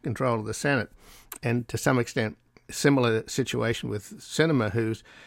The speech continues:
getting all kinds of, uh, money from big corporate donors, because after all,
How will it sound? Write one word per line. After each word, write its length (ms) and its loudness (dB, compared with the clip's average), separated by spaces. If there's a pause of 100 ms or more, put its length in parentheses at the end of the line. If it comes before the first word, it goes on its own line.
(200)
getting 260 4
all 180 4
kinds 320 2
of, 320 -6
uh, 160 -4
money 320 -2
from 320 -4 (380)
big 260 -4
corporate 380 -2
donors, 320 2
because 260 -2
after 320 4
all, 180 2